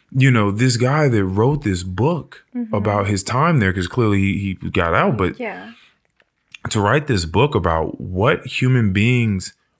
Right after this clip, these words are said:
Speaker 1: are capable of and how you can find meaning in the darkest of times. And then you just think about your life, you know, and you're like, "All right, well, listen, I was never in a Nazi death camp. So, like,
Speaker 2: <laughs>
Speaker 1: like, I never experienced
Speaker 2: Not
Speaker 1: that."
Speaker 2: that,
Speaker 1: Like, you know what I
Speaker 2: but
Speaker 1: mean? So, you know,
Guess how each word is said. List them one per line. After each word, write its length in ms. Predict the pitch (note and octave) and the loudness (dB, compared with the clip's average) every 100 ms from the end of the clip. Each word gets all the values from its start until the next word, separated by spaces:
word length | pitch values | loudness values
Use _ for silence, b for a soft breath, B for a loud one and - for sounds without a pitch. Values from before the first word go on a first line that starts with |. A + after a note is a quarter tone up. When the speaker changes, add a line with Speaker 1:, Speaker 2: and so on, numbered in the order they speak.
| - | -8
Speaker 1:
are 120 | E2 | -8
capable 640 | - - A2+ B2 F2 E2 | -6 -4 -2 -2 -4 -2
of 140 | D#2+ D#2+ | -4 -6
and 120 | D2+ | -8
how 220 | G#2 B2 | -4 0
you 160 | C3+ A#2+ | 0 0
can 200 | F2 D#2+ | -4 -6
find 600 | - G2+ G#2+ B2+ A2 F2+ | -6 -4 -2 0 0 0
meaning 380 | F#2+ B2 A2+ E2+ | 2 2 0 -2
in 140 | E2 | -4
the 80 | D#2+ | -6
darkest 960 | D2+ F#2+ F#2 F#2 C#3+ D3 C3+ E2+ - - b b b b | -8 -8 -4 -2 0 -2 -2 -4 -6 -12 b b b b
of 160 | G2+ F2 | -6 -4
times. 420 | A2 B2+ A#2 G#2 | 0 2 2 2
And 120 | D3 | 0
then 120 | A3+ | 2
you 140 | G3+ C#3+ | 2 2
just 240 | A#2+ G#2+ | 0 0
think 160 | C3 A2 | 2 2
about 280 | F#2+ F2 - | 2 0 0
your 180 | D#3+ C#3 | 0 2
life, 380 | G2 F2+ - - b b b b b b | 2 0 -4 -12 b b b b b b
you 140 | A2 | 0
know, 180 | G#2+ G2+ | 2 2
and 80 | G2+ | 2
you're 120 | A2 | 2
like, 200 | G#2 G2+ | 2 2
"All 140 | A#2+ G#2 | 2 2
right, 60 | |
well, 140 | F#2+ G2+ | 2 2
listen, 260 | G2 F2+ | 2 2
I 100 | F#2 | 2
was 100 | G2+ | 2
never 380 | G#2 B2 A#2 A2 | 2 2 2 2
in 80 | G2+ | 4
a 60 | |
Nazi 360 | F#2+ F#2+ F#2 F#2 | 4 2 2 0
death 260 | E2+ F#2+ - | 0 0 0
camp. 300 | F2+ E2 D2+ | -2 -2 -2
So, 260 | - F#2 | 0 2
like, 280 | F2 F2+ F2+ | 2 0 0
Speaker 2:
<laughs> 160 | - - | -2 0
Speaker 1:
like, 380 | G#2+ G#2 - - B B B - | 0 0 -2 -8 B B B -6
I 160 | A2+ B2 | -2 2
never 360 | C3+ D#3+ D3 | 2 2 2
experienced 540 | C#3 G#2+ C#3 C3 A#2 A2 | 0 0 0 2 2 0
Speaker 2:
Not 80 | A2+ | 0
Speaker 1:
that." 300 | B2+ A#2+ A2 G2+ | 2 2 2 0
Speaker 2:
that, 20 | |
Speaker 1:
Like, 200 | G2+ G2 | 0 0
you 140 | G#2 | 2
know 120 | G#2 | 4
what 120 | G#2 G#2 | 2 2
I 40 | |
Speaker 2:
but 60 | G2+ | 2
Speaker 1:
mean? 180 | G2+ | 2
So, 440 | F#2+ G#2 G2 F#2+ - | 2 2 2 2 0
you 220 | G#2+ F#2 | -2 0
know, 260 | F#2+ B1+ G1+ | 0 -2 -4